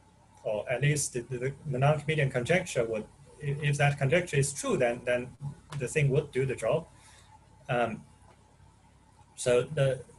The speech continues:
the analytic, uh, bits, uh, has the main upshot that, um, once you get this non-Archimedean solution,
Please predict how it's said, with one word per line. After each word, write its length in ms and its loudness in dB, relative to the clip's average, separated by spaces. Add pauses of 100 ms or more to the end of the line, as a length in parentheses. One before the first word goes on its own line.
(160)
the 120 2
analytic, 800 2 (260)
uh, 240 -2 (140)
bits, 500 0 (640)
uh, 300 -2 (180)
has 220 4
the 60 2
main 220 4
upshot 680 0
that, 280 -2 (320)
um, 280 -2 (880)
once 280 2
you 100 0
get 260 6
this 220 0
non-Archimedean 520 2
solution, 460 -4